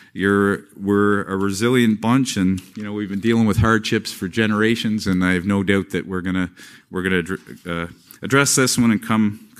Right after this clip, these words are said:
come ahead better than ever, uh, once that's been achieved. So,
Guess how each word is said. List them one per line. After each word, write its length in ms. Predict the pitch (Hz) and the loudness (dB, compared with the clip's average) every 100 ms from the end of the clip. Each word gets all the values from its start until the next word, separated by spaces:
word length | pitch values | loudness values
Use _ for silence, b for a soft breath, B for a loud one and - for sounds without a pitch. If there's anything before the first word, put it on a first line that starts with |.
| - - | -20 -16
come 180 | - 120 | -2 0
ahead 300 | 107 110 92 | 4 2 2
better 260 | 98 98 92 | 0 2 2
than 140 | 92 | 0
ever, 440 | 95 90 87 98 101 | 0 0 -4 -6 -10
uh, 120 | 85 82 | -8 -2
once 260 | 87 85 | -2 -2
that's 220 | 85 82 | -6 -6
been 140 | 85 80 | -4 -6
achieved. 360 | 71 82 76 | -4 -6 -6
So, 280 | - - 82 | -10 -12 -12